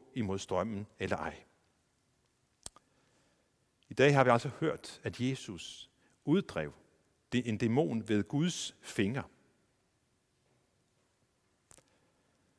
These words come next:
Og det udfordrer os til at se tilbage med overvejelsen, hvad tænker vi om det?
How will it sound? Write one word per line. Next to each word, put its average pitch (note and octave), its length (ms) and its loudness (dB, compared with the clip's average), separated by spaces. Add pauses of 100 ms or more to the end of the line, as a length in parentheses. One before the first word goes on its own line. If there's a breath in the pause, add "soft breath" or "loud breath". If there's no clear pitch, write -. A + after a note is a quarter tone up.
(1500)
Og F#2+ 120 -2
det E3 60 4
udfordrer D#3 420 8
os A2 180 4
til - 160 -4
at G2+ 280 0 (800)
se - 140 0
tilbage G#2+ 360 6
med C3+ 100 2
overvejelsen, G2 760 -2 (220)
hvad G#2+ 80 -6
tænker B2+ 400 -6
vi D#2+ 240 -10 (400)
om F#2 120 -6
det? - 240 -16